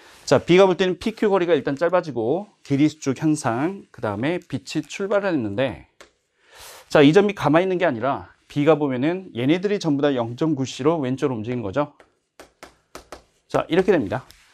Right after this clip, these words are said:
그렇다면 안 그래도 짧은 거리만 가도 되는데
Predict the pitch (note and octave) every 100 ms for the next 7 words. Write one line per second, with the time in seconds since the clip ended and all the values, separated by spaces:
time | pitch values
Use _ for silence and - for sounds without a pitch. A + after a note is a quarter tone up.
0 | - - - _ G3+ G3 G3 C3+ D3+ G3
1 | G3+ F3 E3 G3 G#3 - G3+ G#3 A3 G3
2 | E3+ F3 E3+ B2+ B2 C#3+ B2+ A2+ A#2 C3+
3 | F#2+